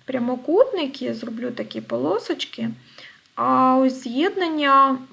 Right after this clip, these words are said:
подивимось, можливо, з'єднання зробити якимись такими квадратиками.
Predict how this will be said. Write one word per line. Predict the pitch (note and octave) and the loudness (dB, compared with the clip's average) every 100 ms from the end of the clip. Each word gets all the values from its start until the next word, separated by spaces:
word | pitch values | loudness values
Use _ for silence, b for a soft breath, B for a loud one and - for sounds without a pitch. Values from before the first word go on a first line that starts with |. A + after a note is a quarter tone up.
| A3 | -6
подивимось, | C4 A3 B3 B3 D4 E4+ F#4+ - - | -2 -2 -2 -2 -2 0 0 0 -2
можливо, | C4+ B3+ C4+ D#4 D4+ C4+ | -2 -2 0 2 2 0
з'єднання | A#3 D4+ E4+ D4+ C4 | -2 -2 -2 -2 -2
зробити | B3+ A3 A3 B3+ C4 A#3+ | -2 -4 -4 -4 -4 -6
якимись | A3 A3 B3 B3 | -6 -6 -4 -4
такими | A3+ A3 A3+ A3+ | -6 -8 -4 -4
квадратиками. | A3+ G#3+ G3+ - G#3+ - A3 | -4 -6 -4 -6 -12 -14 -14